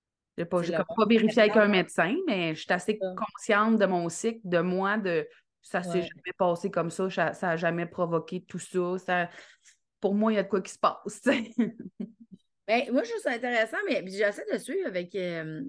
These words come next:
Speaker 2: je sais pas, en tout cas, je sais pas si tu t'intéresses aux planètes, aux lunes, puis tout, tout ça. Moi, je suis assez à, de base, là, je, j'ai pas de
Speaker 1: Moi aussi,
Speaker 2: connaissances.
Speaker 1: mais j'adore ça. J'ai, j'ai une formation d'astro, j'ai, j'ai une human design, mais c'est vraiment de base, là. Je suis pas calée de, là-dedans.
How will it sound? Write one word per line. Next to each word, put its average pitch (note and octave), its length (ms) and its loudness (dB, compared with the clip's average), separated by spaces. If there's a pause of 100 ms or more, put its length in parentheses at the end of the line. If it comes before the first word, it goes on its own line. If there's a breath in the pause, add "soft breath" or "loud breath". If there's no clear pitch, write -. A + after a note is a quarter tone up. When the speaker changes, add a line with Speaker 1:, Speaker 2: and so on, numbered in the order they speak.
Speaker 2:
je - 80 -20
sais E3 220 -14
pas, D#3+ 80 -12
en E3 60 -8
tout - 80 -20
cas, F3+ 100 -8
je E3 60 -14
sais D#3+ 60 -20
pas E3+ 120 -16
si - 140 -20
tu - 100 -20
t'intéresses E3+ 540 -12
aux D#3+ 140 -10
planètes, D#3+ 500 -10
aux D#3+ 160 -6
lunes, F3 240 -8
puis E3+ 120 -12
tout, D#3 140 -12
tout E3 380 -12
ça. G3 100 -10
Moi, G3 120 -14
je E3+ 60 -18
suis E3+ 80 -12
assez D3+ 340 -8
à, D3 220 -8 (160)
de D3+ 140 -8
base, D3+ 380 -8
là, F3+ 160 -10
je, D3+ 260 -14
j'ai C3+ 80 -18
pas C#3+ 120 -10
de G3+ 40 -4
Speaker 1:
Moi G#3+ 80 0
aussi, G#3 120 -6
Speaker 2:
connaissances. A#3 180 0
Speaker 1:
mais G3 100 -2
j'adore F#3 320 4
ça. F3+ 220 -4
J'ai, E3 180 -6
j'ai E3+ 120 -6
une F3 100 -4
formation F3+ 420 2
d'astro, F3 640 -2
j'ai, D#3+ 260 0
j'ai D#3 160 -4
une D#3 220 -2 (340 loud breath)
human E3+ 240 2
design, D#3+ 540 2
mais D#3 200 -2
c'est - 120 -14
vraiment E3 260 2
de D#3+ 80 4
base, C#3+ 320 2
là. C#3 140 -4
Je C3+ 60 -10
suis - 60 -20
pas D3 100 -6
calée C#3 360 -2
de, C#3 100 -6
là-dedans. C#3 300 -8